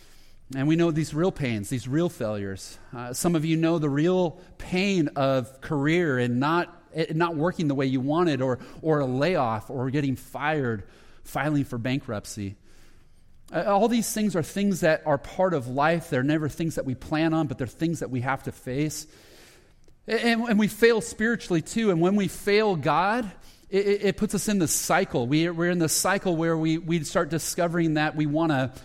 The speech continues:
we feel guilt, we feel shame, we wanna hide from God. And, and it's a difficult thing.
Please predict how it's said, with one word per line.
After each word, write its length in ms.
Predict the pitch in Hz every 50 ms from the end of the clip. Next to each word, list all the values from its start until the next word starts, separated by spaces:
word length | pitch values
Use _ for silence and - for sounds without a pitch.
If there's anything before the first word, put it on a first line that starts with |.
| - -
we 80 | 156 -
feel 160 | - 196 165
guilt, 320 | 127 170 180 190 180 -
we 80 | 160 143
feel 180 | - 156 131
shame, 380 | - - - - 170 170 180 180
we 80 | 165 143
wanna 240 | 131 135 127 110
hide 480 | - - - 147 147 151 170 185 180 -
from 200 | - 190 185 180
God. 420 | 170 170 170 175 185 180 180 180 - - - - - - - - _ - _ _ _ _ - - - -
And, 160 | - 185 208 -
and 140 | 208 202 196
it's 100 | 196 -
a 60 | 185
difficult 480 | 151 180 202 190 196 - 185 165 143 -
thing. 400 | - 202 208 180 135 120 107